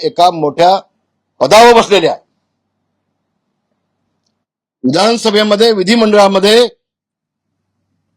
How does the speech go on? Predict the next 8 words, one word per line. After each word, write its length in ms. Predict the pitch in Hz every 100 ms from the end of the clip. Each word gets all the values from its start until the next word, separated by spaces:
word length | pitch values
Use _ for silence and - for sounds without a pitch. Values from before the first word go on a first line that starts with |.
| _ _ _ _ 135
मंत्र्यांना 460 | 165 190 240 247
देखील 220 | 247 233 277
आदेश 280 | 214 262
देणारा 360 | 202 226 202 156 - _ _ _ _ _ _ _ _ _ _ _ _ _ _ _ _ _ _ - _ - -
अशा 200 | 120 175
व्यक्तीने 400 | 175 135 - 185
त्यांना 180 | 175 156
सांगितलंय. 420 | 143 120 90 85